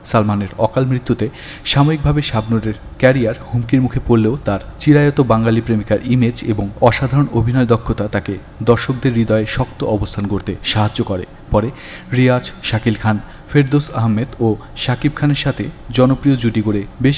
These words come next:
কিছু জনপ্রিয় ছবি উপহার দেন শাবনূর। দুই হাজার পাঁচ সালে মুস্তাফিজুর রহমান মানিক পরিচালিত দুই নয়নের আলো ছবিতে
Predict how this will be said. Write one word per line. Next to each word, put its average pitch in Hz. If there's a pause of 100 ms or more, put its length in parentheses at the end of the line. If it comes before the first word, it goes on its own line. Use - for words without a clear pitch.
কিছু 139 (380)
জনপ্রিয় 131
ছবি 107 (140)
উপহার 104
দেন 95 (280)
শাবনূর। 110 (180)
দুই 110
হাজার 101
পাঁচ 110 (100)
সালে 120 (220)
মুস্তাফিজুর 147
রহমান 139
মানিক 123
পরিচালিত 110 (240)
দুই 151
নয়নের 147 (100)
আলো 113
ছবিতে 110